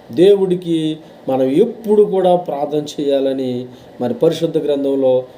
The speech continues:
దేవుడు సెలవిస్తున్నాడు. దేవుని స్తోత్రం, హల్లెలూయా. రెండవదిగా, నువ్వు దేవుడికి ఎందుకు ప్రార్థన చేయాలంటే, కీర్తన గ్రంథము తొంభై అధ్యాయము పద్నాలుగు వచనంలో, "ఉదయమున నీ కృపతో మమ్మల్ని తృప్తిపరచుము, అప్పుడు మేము మా దినములన్నీ ఉత్సహించి సంతోషించదము."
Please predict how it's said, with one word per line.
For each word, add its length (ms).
దేవుడు 300
సెలవిస్తున్నాడు. 1040
దేవుని 220
స్తోత్రం, 380
హల్లెలూయా. 520
రెండవదిగా, 760
నువ్వు 220
దేవుడికి 540
ఎందుకు 280
ప్రార్థన 580
చేయాలంటే, 640
కీర్తన 300
గ్రంథము 760
తొంభై 280
అధ్యాయము 520
పద్నాలుగు 420
వచనంలో, 540
"ఉదయమున 540
నీ 140
కృపతో 400
మమ్మల్ని 320
తృప్తిపరచుము, 920
అప్పుడు 260
మేము 240
మా 140
దినములన్నీ 680
ఉత్సహించి 720
సంతోషించదము." 880